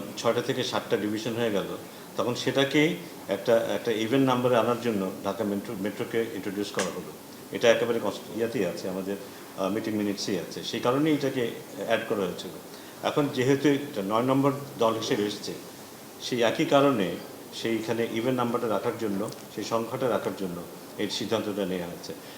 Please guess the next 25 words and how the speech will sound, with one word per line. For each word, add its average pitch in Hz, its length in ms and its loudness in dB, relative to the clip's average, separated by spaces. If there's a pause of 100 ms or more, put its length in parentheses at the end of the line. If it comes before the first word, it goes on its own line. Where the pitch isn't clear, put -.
(120)
এবং 120 140 0
যেহেতু 139 360 6
একটা 131 300 2
দল 139 220 6
already 127 380 2
তৈরি 131 220 2
করা 123 180 4
হয়ে 123 200 4
গেছে, 95 220 0
আজকে 92 220 -2
মিটিং 120 220 -2
হয়েছে, 120 320 0 (260)
কিন্তু 110 220 -2
দল 113 260 8 (140)
তৈরি 113 200 2
হয়ে, 113 120 4 (200)
করা 104 180 2
হয়ে 104 160 2
গেছে, 101 260 -2 (320)
সব 101 140 0
ডিসিশনগুলো 113 480 -2
হয়ে 113 180 2
গেছে, - 260 -4 (420)
সে - 140 0
কারণেই 127 420 2